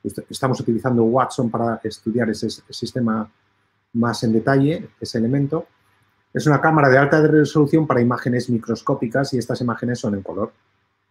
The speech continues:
Estos son ejemplos de las ruedas, cómo nos movemos, que hemos cambiado las ruedas. En Curiosity vimos que se nos estaban gastando muy rápido,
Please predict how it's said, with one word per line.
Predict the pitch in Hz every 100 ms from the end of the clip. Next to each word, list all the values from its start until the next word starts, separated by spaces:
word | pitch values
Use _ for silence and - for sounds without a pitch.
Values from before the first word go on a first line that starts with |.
| _ _ _ _ _ - _ _ _ _ _ _ _ _ _ _ _ _
Estos | 135 135 139
son | 151 139
ejemplos | 131 147 135 135 131 131 127 127 120 120
de |
las | 117 110
ruedas, | 123 135 135 160
cómo | - 117 113 113 - - -
nos | 113 113
movemos, | 110 110 131 139 190 - _ _ _ _ _ _ -
que |
hemos | 117 120
cambiado | 117 113 117
las | 113 113
ruedas. | 127 143 - _ _ -
En | 117
Curiosity | 113 117 143 147 143 139
vimos | 135 127 127 - _ _ _ -
que | 120
se | 135
nos | 117
estaban | 117 135 131 127
gastando | 117 135 127 120
muy | 127
rápido, | 127 131 123 113 139